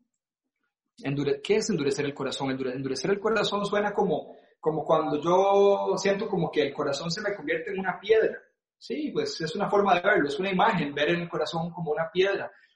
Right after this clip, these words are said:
Pero endurecer el corazón es lo que Israel hizo. Israel no quiso escuchar al Señor, no quiso, no quiso creerle al Señor, que es lo más grave. Ellos se cerraron,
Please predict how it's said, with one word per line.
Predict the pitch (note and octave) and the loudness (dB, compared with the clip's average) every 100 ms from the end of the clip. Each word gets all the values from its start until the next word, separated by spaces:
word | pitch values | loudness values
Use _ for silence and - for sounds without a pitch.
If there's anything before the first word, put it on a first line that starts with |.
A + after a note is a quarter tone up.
| _ _ _ _ - | _ _ _ _ 0
Pero | E3+ D#3+ - - | 2 2 -2 -4
endurecer | D#3+ E3+ E3 F3+ | 2 4 4 2
el | G#3 | 2
corazón | A3+ F#3+ F#3 F#3+ G3+ | 4 4 2 0 0
es | G3+ | 2
lo | G3+ | 4
que | F#3+ | 4
Israel | D#3+ D3 D3+ E3+ | 4 6 6 6
hizo. | G3+ - B2 - _ _ | 0 -4 -8 -14 _ _
Israel | F3 D#3+ D3+ E3 G3+ | 2 4 6 4 2
no | G3 G3 | -2 -6
quiso | - A#3 - - | -6 -4 -4 -4
escuchar | C#3+ - - - - D#3+ | -8 -10 -14 -6 -2 0
al | E3+ | -2
Señor, | - D3+ D#3 F3 D#3+ D3 _ _ - | -4 -8 -4 -2 -2 -8 _ _ -12
no | D#3+ D#3 - | -10 -10 -10
quiso, | G#3 G#3 - G#3+ G#3 G#3 - _ _ _ | -8 -6 -4 0 0 -2 -8 _ _ _
no | - D#3+ | -10 -8
quiso | F#3+ F3+ G3 | -6 -8 -2
creerle | D#3+ D#3+ G3+ D3 | 2 2 4 0
al | - | 0
Señor, | - C3+ D3 - | -4 -4 -6 -6
que | - | -8
es | C#3 | -6
lo | D#3 | -2
más | D#3 | -2
grave. | D3+ D#3 D3+ - - _ _ _ _ | 0 0 0 -6 -16 _ _ _ _
Ellos | D3 D3+ G3 - - | -6 -4 -2 -4 -4
se | E3+ | -4
cerraron, | C#3+ C#3 C3+ G3 - B2 A2+ | -2 0 4 4 4 0 -8